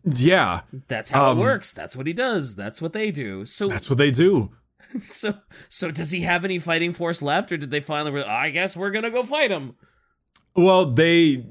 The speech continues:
Speaker 1: <sighs> they basically, they held up in the ecclesiarchal palace.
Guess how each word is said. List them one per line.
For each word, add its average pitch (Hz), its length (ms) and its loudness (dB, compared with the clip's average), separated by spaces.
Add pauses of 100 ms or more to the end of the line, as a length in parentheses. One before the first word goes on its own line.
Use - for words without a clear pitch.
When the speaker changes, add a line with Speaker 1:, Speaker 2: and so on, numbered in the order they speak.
(220)
Speaker 1:
<sighs> - 200 -6
they 156 240 2
basically, 214 600 4
they 139 560 2
held 180 560 2
up 117 240 0
in 123 100 0
the 117 140 2
ecclesiarchal 120 720 0
palace. - 560 -6